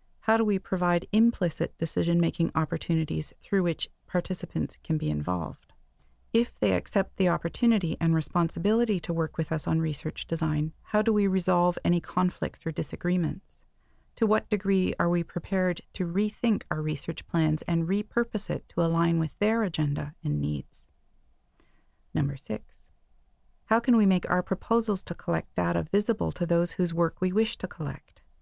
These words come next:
Dana Boyd and Kate Crawford rightly insist that so-called quote-unquote public tweets, posts, and snaps are not research ready. They were not originally meant to be research material. How can we help participants and other researchers to understand this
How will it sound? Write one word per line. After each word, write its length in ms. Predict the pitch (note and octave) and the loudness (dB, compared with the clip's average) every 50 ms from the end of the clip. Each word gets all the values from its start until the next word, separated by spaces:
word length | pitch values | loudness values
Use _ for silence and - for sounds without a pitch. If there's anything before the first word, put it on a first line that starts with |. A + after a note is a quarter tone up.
| _ _ _ _ _ _ _ _ _ _ - | _ _ _ _ _ _ _ _ _ _ 0
Dana 220 | G3 F#3+ F#3+ F#3+ | 2 2 2 2
Boyd 320 | - F3+ F#3 F#3 F#3 F3+ | 2 4 4 4 4 4
and 140 | E3+ F3 F3 | 2 0 -2
Kate 220 | - - F3+ - - | -2 -2 -4 -4 -4
Crawford 540 | - G#3+ A3 A3+ A3+ - - F3 E3+ E3 | -2 -2 -2 -2 -2 -2 -2 -2 -2 0
rightly 380 | - F3 F#3 G#3 G#3 - G3 F3+ | 0 0 0 2 0 0 0 0
insist 520 | D#3+ D#3+ D#3 - - - D#3+ - - - | 2 0 0 0 -2 -2 -4 -4 -4 -2
that 180 | - E3+ - - | -4 -2 -2 -2
so-called 580 | - F#3 F3 - - - F3 E3+ E3 D3+ - - | -2 -2 -2 -2 -2 -2 0 0 0 -2 -4 -4
quote-unquote 600 | - F3 E3 E3 D#3+ D#3 - - D#3 D3+ - - - | -2 0 2 2 2 0 0 -2 -2 -2 -4 -6 -6
public 380 | - - B3 A#3 A#3 G#3+ - - - | -4 -2 -2 0 -2 -4 -4 -8 -8
tweets, 460 | - F3 E3 E3 - - - - _ _ _ | -6 -6 -6 -6 -8 -12 -20 -20 _ _ _
posts, 560 | - - F#3 F#3 F#3 - - - _ - - - | -2 0 0 0 0 -2 -10 -14 _ -2 2 2
and 140 | F3 E3 - | 4 4 2
snaps 540 | - - G#3+ A3 G3 E3+ - - - - - | 2 2 2 2 2 0 -2 -6 -12 -6 -2
are 120 | F#3 G3 | 0 2
not 200 | G3+ G#3+ A#3 A3 - | 4 2 2 0 0
research 400 | G#3+ A3 A3 - A3 F#3 - - - | -2 -2 -2 0 -2 -2 -2 -4 -6
ready. 320 | E3 D3+ C#3+ C#3 C#3+ C#3+ - _ _ _ _ _ _ _ _ _ | -6 -4 -4 -4 -6 -8 -10 _ _ _ _ _ _ _ _ _
They 100 | G#3 G#3 | 2 4
were 160 | G3 G#3 G#3 | 4 4 4
not 340 | G3+ G3+ G#3 A3 A#3+ A3+ - - | 4 4 4 4 2 0 -2 -2
originally 500 | G3 G3 G3+ G3 - F#3+ F#3+ F3+ F3+ F3 | -2 -2 -2 0 0 0 2 2 2 2
meant 260 | F3 F#3+ G3 - - - | 2 2 0 0 -2 -4
to 100 | F#3 E3+ | -4 -4
be 100 | D#3+ D#3 | -2 -2
research 480 | D#3 D3+ D3+ - - - - - - | -2 -4 -4 -4 -6 -6 -6 -4 -4
material. 600 | E3+ D#3+ - G3+ G3+ F#3+ E3+ D#3+ - - - - _ _ _ _ _ _ - - _ _ _ _ _ | -4 -2 0 0 0 0 0 -2 -4 -8 -10 -16 _ _ _ _ _ _ -20 -20 _ _ _ _ _
How 200 | - - G3+ G#3+ | 0 2 2 2
can 180 | G#3+ A3+ G3+ F#3+ | 2 2 2 2
we 100 | F#3 F3 | 2 2
help 260 | E3 F3 E3 - - | 2 0 0 0 -2
participants 640 | - F3 - - F3+ - - - - E3 D#3+ - - | -4 -4 -2 -2 -4 -4 -4 -2 0 0 0 0 -2
and 140 | - E3 E3 - | -2 -2 0 2
other 240 | F3 F#3+ G3+ A3 | 2 2 2 2
researchers 560 | G3 F3+ E3 D#3 - - D#3 D3+ - - D#3+ - | 0 0 -2 -2 -2 -4 -4 -4 -4 -6 -8 -8
to 120 | - - | -4 -2
understand 560 | D#3+ D#3+ D#3+ D#3+ D#3 - - E3 D#3 D#3 D#3 D#3 | 0 0 0 0 -2 -4 -2 0 0 2 2 0
this 240 | D3+ D3+ - - | 0 -2 -4 -8